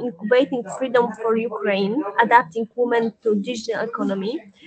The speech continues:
e, w ramach którego postanowiliśmy przebranżowić do I T trzydzieści tysięcy migrantek ukraińskich, które przybyły do Polski właśnie w wyniku wybuchu wojny w Ukrainie. Jest ich w tym momencie, e, jeden koma pięć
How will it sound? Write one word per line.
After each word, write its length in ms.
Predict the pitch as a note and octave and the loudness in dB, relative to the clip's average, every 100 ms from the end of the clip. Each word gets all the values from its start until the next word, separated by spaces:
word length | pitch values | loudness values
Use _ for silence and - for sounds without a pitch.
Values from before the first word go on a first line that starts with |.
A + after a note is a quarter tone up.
| G#3 A#3+ - | -6 -2 2
e, 100 | A#3 | 4
w 40 | C4 | 6
ramach 320 | C#4+ D4+ - | 6 4 2
którego 260 | D#4+ D#4+ | -2 0
postanowiliśmy 840 | C#4+ - C#4+ C#4 B3+ D4+ - D#4+ - | 0 0 2 2 2 -2 2 6 6
przebranżowić 880 | - C#4+ B3+ A#3+ A#3+ D4 D#4 G#3 - - - G3+ | 4 2 4 4 4 4 2 -2 -8 -8 -10 -4
do 120 | A#3+ | 0
I 240 | G#3+ G#3 | 2 0
T 60 | - A3 C4 D#4 | -4 -6 -4 -2
trzydzieści 400 | B3+ B3+ F4 F#4+ F4 | -4 -2 0 0 -2
tysięcy 720 | E4 C#4 C#4 C4+ - C4 C#4 | 0 2 2 2 2 2 2
migrantek 520 | A#3+ G#3 B3 C4+ C4+ C4 A3+ | -2 -2 2 2 0 -4 -8
ukraińskich, 760 | B3+ B3 A#3+ - A3+ A#3 - - | -4 -2 -2 -8 -14 -14 -16 -18
które 260 | C4 D4+ | -2 0
przybyły 440 | C#4 - C4+ F4+ B3+ | 2 0 0 -2 0
do 100 | - | 0
Polski 420 | C4+ C4+ - A#3 | 0 0 -4 -18
właśnie 320 | B3 - A#3+ | -14 -6 -6
w 40 | A3 A#3 | -6 -6
wyniku 540 | A#3+ C4 - G3+ G3 | -6 -6 -2 -2 -2
wybuchu 400 | G#3+ G3 A3 G3+ | -4 -4 -4 -4
wojny 280 | G#3 G3+ F#3+ | -2 -2 -2
w 60 | |
Ukrainie. 520 | F#3+ F#3+ F#3 F#3 G3 G#3+ _ | -6 -10 -8 -6 -8 -8 _
Jest 300 | D4 D4 - - - | -4 -4 -8 -20 -16
ich 160 | C4 - | -16 -12
w 60 | |
tym 100 | - | -6
momencie, 460 | B3+ B3 B3+ - B3 B3 F3 - - - _ | -2 0 -2 0 -2 0 -6 -8 -16 -20 _
e, 160 | A#3 A#3 | 0 4
jeden 280 | C4 C4 B3+ - | 4 4 2 -2
koma 380 | - C4 A#3 A3+ _ - - | -2 2 4 2 _ -20 -8
pięć 340 | C#4 C4 G3+ | 0 2 2